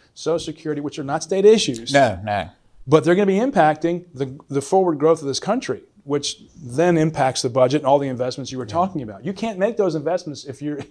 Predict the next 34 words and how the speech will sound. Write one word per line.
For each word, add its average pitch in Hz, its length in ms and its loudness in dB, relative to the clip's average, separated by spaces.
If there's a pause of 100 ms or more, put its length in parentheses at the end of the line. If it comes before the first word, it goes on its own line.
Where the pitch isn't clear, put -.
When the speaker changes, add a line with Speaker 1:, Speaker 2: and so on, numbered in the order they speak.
(180)
Speaker 1:
<laughs> - 280 -20
if 127 140 -8
you're 180 120 2
not 170 180 2
running 160 240 0
a 131 40 -6
positive 131 420 0
book, - 240 -2
right? 170 320 -4
Speaker 2:
Right. 101 240 2 (760)
Speaker 1:
And 156 160 -2
that's 214 260 4
where 190 320 4
I 156 60 2
think 170 320 -2
this 143 160 -4
political 151 340 2
discourse 139 640 0
really 190 340 2
has 165 260 2
to 151 40 -4
get 135 160 -4
shaped 151 340 -4
up, 190 300 0
or 143 180 0
we're, 226 360 -2
we're 240 180 0
in, 175 260 0
we 240 140 0
can't 240 300 -6
cont-, - 260 -6
this 196 140 -4
is 180 100 -2
unsustainable. 135 580 -8